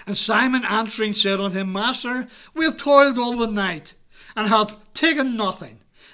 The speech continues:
Nevertheless, at thy word, I will let down the net." The Lord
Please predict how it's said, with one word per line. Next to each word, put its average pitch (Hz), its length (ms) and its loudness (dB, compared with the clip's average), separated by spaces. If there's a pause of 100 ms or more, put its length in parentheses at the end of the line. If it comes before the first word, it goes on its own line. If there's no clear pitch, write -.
Nevertheless, 254 840 2
at 190 160 -2
thy 185 220 -2
word, 214 520 -2 (140)
I 190 140 -2
will 180 200 -2
let 196 300 0
down 180 500 -4 (960)
the 170 120 -6
net." 160 400 -8 (3750)
The 160 120 -10
Lord 190 520 0